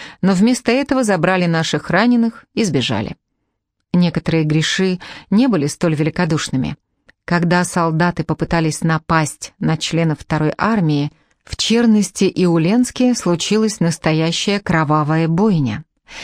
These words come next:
Тем временем мы с Малым прохлаждались на борту Ферхадера и плыли на запад, подальше от опасности и хаоса, в котором мы были отчасти повинны. "Пару недель назад, — продолжил Федор, —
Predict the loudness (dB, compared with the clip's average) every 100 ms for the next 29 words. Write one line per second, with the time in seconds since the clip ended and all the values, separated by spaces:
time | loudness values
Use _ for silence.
0 | -18 -20 -6 0 2 4 4 4 6 4
1 | 2 0 0 2 2 0 -2 0 0 0
2 | 0 -2 -4 -2 0 -2 -2 -2 0 -2
3 | -8 _ -6 -4 -2 -2 -2 -4 -8 -14
4 | _ _ _ _ -20 -20 _ -4 -2 0
5 | 2 2 0 0 0 -2 -4 -8 -12 -8
6 | -2 0 0 0 -2 -2 -2 -4 -2 -2
7 | 0 -2 -4 -2 -4 -2 0 2 2 -2
8 | -6 -6 -6 -6 -6 -2 0 -2 -4 _
9 | _ -4 0 0 0 -2 -4 -4 -4 -6
10 | -6 -4 -2 -2 -4 -6 -14 _ _ _
11 | _ _ -20 -20 -20 _ 0 4 4 4
12 | 2 2 2 0 0 -2 -4 -2 0 2
13 | 0 0 -2 -2 -2 -2 -2 -6